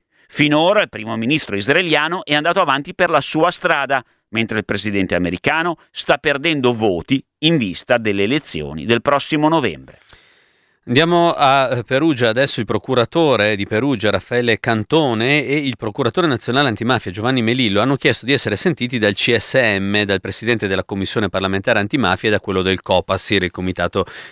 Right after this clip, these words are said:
Speaker 2: di controllo sui servizi segreti, sulle vicende relative al cosiddetto dossieraggio su cui sta indagando la procura di Perugia, appunto. I magistrati guidati da Cantone vogliono capire chi e perché ha chiesto al finanziere sotto indagine, che si chiama Pasquale Striano,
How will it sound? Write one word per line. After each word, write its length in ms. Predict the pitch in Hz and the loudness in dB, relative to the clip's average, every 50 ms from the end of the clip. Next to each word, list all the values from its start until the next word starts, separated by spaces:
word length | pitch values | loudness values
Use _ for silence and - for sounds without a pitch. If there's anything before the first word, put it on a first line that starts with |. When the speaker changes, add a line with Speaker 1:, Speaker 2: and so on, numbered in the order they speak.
| - _ | -14 _
Speaker 2:
di 80 | - | -6
controllo 460 | 117 - 117 104 - 107 107 107 107 101 | -2 0 0 2 4 4 4 4 4 2
sui 200 | - - 123 107 | 0 -2 -2 -2
servizi 420 | - 110 98 95 101 - - 98 | 0 -2 -2 0 -2 -4 -4 -4
segreti, 480 | - - 104 98 104 98 95 - 98 92 - - - - - | -4 -2 0 2 2 2 0 -2 -6 -12 -12 -16 -20 -20 -20
sulle 380 | - - - 190 170 139 104 | -8 -4 0 2 4 2 2
vicende 840 | 104 117 156 156 - - 190 170 120 101 101 101 95 110 131 143 135 | 0 -2 -6 -4 0 2 2 2 2 0 0 0 2 2 2 4 2
relative 440 | 127 147 175 175 - - 120 143 131 | 2 2 0 0 0 -2 0 0 0
al 40 | |
cosiddetto 500 | 104 - 123 117 143 127 104 101 - - | 0 -2 -4 -6 -2 -2 -2 -2 0 -2
dossieraggio 920 | 113 101 98 123 151 143 - - - 131 127 135 123 120 117 107 101 95 113 | -4 -2 -2 -2 -2 -2 -2 -2 0 2 2 4 4 2 2 0 -2 -4 -4
su 160 | 101 - 127 | -4 -4 -6
cui 140 | 104 117 120 | -6 -6 -6
sta 180 | 110 - - 104 | -4 -4 -4 -4
indagando 480 | 92 90 107 107 92 85 85 87 90 | -2 0 0 0 0 0 0 0 0
la 120 | 90 87 85 | 0 0 -2
procura 420 | - 90 90 - 80 78 76 80 | -2 -4 -6 -6 -8 -8 -6 -6
di 120 | 80 78 - | -8 -8 -8
Perugia, 440 | - 82 80 71 69 71 80 78 | -6 -6 -6 -6 -8 -8 -8 -8
appunto. 420 | 73 - _ - - - - - 98 | -8 -8 _ -18 -20 -20 -10 -4 -2
I 100 | 135 151 | 0 2
magistrati 600 | 147 135 107 104 104 - - - 127 92 - - | 2 2 0 0 -4 -4 0 2 2 2 2 0
guidati 340 | 80 76 85 101 104 - - | -6 -4 -2 0 0 0 -2
da 120 | 80 82 | -6 -6
Cantone 420 | - - 143 139 - 180 160 113 - - - - - - - _ | -2 -2 0 2 2 2 2 2 0 -6 -12 -20 -20 -20 -20 _
vogliono 320 | - 123 170 190 196 185 135 | 0 0 2 2 2 0 0
capire 400 | - 120 - - 92 78 78 80 | -2 -2 -2 -2 -4 -4 -6 -8
chi 260 | _ - - 160 104 - _ _ _ _ _ | _ -4 -4 -4 -4 -4 _ _ _ _ _
e 120 | _ - 160 | _ -8 -4
perché 420 | - - 180 165 - - 131 101 90 | -2 -2 -2 -2 -2 0 0 2 2
ha 60 | 87 | 0
chiesto 480 | - - 175 139 113 - - - 101 - | 0 0 2 2 2 0 -2 -8 -4 0
al 200 | 127 123 110 95 | 0 0 0 0
finanziere 720 | - - 147 131 120 110 107 - - - 175 156 98 85 82 | -2 -4 -4 -2 0 0 -2 -2 -2 0 0 0 0 -2 -6
sotto 320 | - - 120 101 - 98 | -6 -6 -8 -8 -6 -4
indagine, 600 | 95 95 95 98 87 71 73 80 85 98 98 113 | -4 -2 0 0 0 0 -2 -4 -4 -2 -2 -2
che 100 | 117 - | -2 -4
si 100 | - - | -8 -6
chiama 240 | - - 110 101 92 | -4 -2 -2 0 -2
Pasquale 540 | - - - 90 - - - 143 135 123 104 | -2 -4 -8 -12 -10 -4 0 2 2 2 0
Striano, 760 | 95 - - _ - 117 113 120 117 101 87 87 87 92 | -2 -8 -10 _ -6 -2 0 2 2 2 2 0 -2 -4